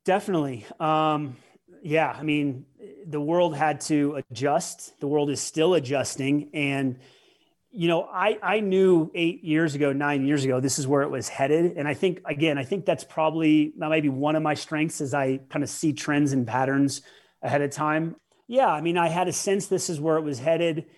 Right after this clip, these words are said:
and I could see it more and more. And what covid did is it just accelerated things by ten X. It actually forced people's hands to, to do this. But yeah, I mean, I've been doing Zoom calls and, and other,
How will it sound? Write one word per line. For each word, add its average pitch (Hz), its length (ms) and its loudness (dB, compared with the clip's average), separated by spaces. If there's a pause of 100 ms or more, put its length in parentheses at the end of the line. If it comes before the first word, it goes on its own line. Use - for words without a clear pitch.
(300)
and 147 300 0
I 143 100 0
could 139 180 -4
see 180 300 2
it 180 120 -4
more 160 260 2
and 139 120 2
more. 156 340 4
And 165 240 -2
what 170 200 -2
covid 202 500 0
did 156 320 0
is 147 180 -6
it 156 80 -2
just 170 300 -2
accelerated 151 720 0
things 135 300 -4
by 135 180 -2
ten 139 320 -4
X. 135 400 -6 (540)
It 165 140 0
actually 175 400 0
forced - 520 0
people's 160 400 0
hands 156 520 0
to, 127 320 0 (440)
to 151 100 -2
do 175 180 2
this. 139 200 2
But 165 220 -6
yeah, 196 160 2
I 143 80 -4
mean, 151 120 -4
I've 160 120 0
been 170 140 -2
doing 160 240 2
Zoom 156 280 0
calls 151 400 4
and, 143 300 -2
and 143 180 -6
other, 147 400 0